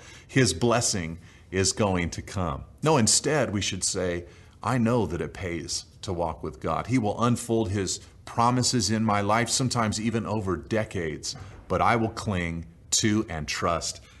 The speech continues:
in him." Now in verse eleven, it says, "After the death of Abraham,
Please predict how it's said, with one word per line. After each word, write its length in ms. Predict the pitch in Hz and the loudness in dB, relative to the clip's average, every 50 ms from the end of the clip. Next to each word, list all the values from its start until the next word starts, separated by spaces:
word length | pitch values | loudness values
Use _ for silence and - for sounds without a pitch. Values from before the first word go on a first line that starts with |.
| - - - | -20 -18 -10
in 200 | - 82 80 73 | -8 -6 -6 -4
him." 300 | 67 71 76 69 65 58 - - - - - - - - - - - - - - - - | -4 -6 -6 -6 -8 -8 -12 -16 -20 -20 -20 -20 -20 -20 -20 -20 -20 -20 -20 -18 -6 2
Now 100 | 113 123 | 4 4
in 60 | 135 | 6
verse 220 | 131 196 220 208 - | 6 6 6 6 6
eleven, 400 | 135 110 101 90 87 98 98 101 | 6 6 6 4 4 2 2 0
it 100 | 92 - | 0 0
says, 360 | - - 123 107 104 101 113 | 2 4 4 4 4 4 2
"After 420 | - 107 120 139 151 - 160 151 | 2 2 2 2 2 0 -2 0
the 140 | 135 127 123 | 2 2 2
death 360 | 104 95 110 101 104 104 - - | 2 4 4 4 4 2 0 -4
of 200 | - 92 80 - | -4 -4 -4 -4
Abraham, 640 | - 95 104 101 92 92 87 82 82 73 73 73 73 | -4 -4 -2 -2 -2 -2 -2 -4 -4 -4 -6 -6 -8